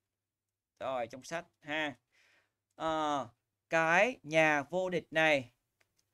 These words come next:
gì đó rất là tốt gần đây các bạn. Vì vậy anh ta sẽ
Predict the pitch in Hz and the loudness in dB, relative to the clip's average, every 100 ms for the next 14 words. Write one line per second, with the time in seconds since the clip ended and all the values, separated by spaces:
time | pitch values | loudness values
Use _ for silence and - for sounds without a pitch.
0 | _ _ _ _ _ _ 151 151 147 165 | _ _ _ _ _ _ -4 2 4 4
1 | 220 247 _ _ _ _ - 208 156 - | 0 -4 _ _ _ _ -4 -4 -2 -2
2 | 202 - 139 139 165 175 202 170 - _ | -2 0 -2 4 2 4 4 2 0 _
3 | 139 143 127 123 156 160 160 - 123 | -6 0 2 2 0 -2 -2 -2 -4